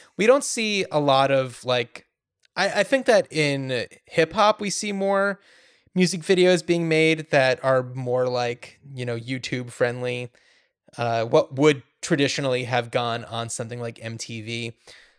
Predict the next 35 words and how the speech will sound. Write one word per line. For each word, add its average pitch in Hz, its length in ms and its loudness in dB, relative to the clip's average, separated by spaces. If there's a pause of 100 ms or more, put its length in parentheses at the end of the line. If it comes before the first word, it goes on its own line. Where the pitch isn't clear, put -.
(240)
But 135 440 4 (240)
we 151 160 0
don't 185 460 0
have 151 340 0
that 131 240 0
so 147 280 0
much 135 340 -4
in 127 60 -8
the 120 80 -6
same 120 240 -6
sense 113 260 -8
anymore. 110 480 -8
And, 185 260 -4 (100)
and 196 140 0
also 208 320 2
it's 165 160 0
like 143 300 2
the 131 160 -10
kind 160 320 -2
of 131 160 -4
music 139 280 -4
that's 127 180 -4
being 123 260 -10
made 196 240 -2
right 123 200 -2
now, 117 300 -4
we 127 140 -8
don't 117 200 -6
have 135 280 0
a 135 40 4
lot 127 240 0
of 117 120 -8
these 117 200 -8
Jim 135 300 -4
Steinman-y 117 800 -6